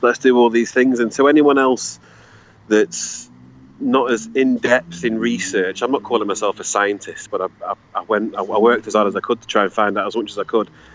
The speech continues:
People in moments like this, I think that you wanna be able to rely on your doctor. You wanna be able to rely on your surgeon or, I don't know, like, y-, your government telling you what's the best thing that's gonna keep you alive, do you know what I mean?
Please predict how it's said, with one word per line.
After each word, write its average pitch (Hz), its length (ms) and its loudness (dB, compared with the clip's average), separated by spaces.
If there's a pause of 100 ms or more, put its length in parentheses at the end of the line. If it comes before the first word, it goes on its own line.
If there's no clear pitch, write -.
(380)
People 147 420 4
in 110 500 -2 (240)
moments 120 480 4
like 98 220 0
this, - 200 -8
I 107 120 -2
think 120 340 -2
that 110 140 -2
you 107 140 -2
wanna 117 260 2
be 110 140 2
able 117 220 0
to 110 120 -8
rely 92 420 2 (480)
on 98 120 -2
your 98 100 -2
doctor. 95 380 -2
You 101 160 -2
wanna 113 200 4
be 113 140 2
able 104 140 0
to - 120 -6
rely 101 320 2
on 95 140 -2
your 95 80 -6
surgeon 95 560 -2
or, 90 240 -2 (1500)
I - 60 -10
don't 90 120 -2
know, 92 220 -2 (300)
like, 98 240 0
y-, 90 120 -8 (180)
your 110 140 -2
government 110 440 4
telling 107 320 2
you 101 100 4
what's 104 220 0
the 110 120 -2
best - 340 -2
thing 110 280 0
that's 101 160 -8
gonna 104 200 0
keep - 340 -6
you 101 140 2
alive, 104 400 2
do 104 80 -8
you - 20 -4
know 98 140 -8
what 101 80 -6
I 101 40 -4
mean? 95 180 -6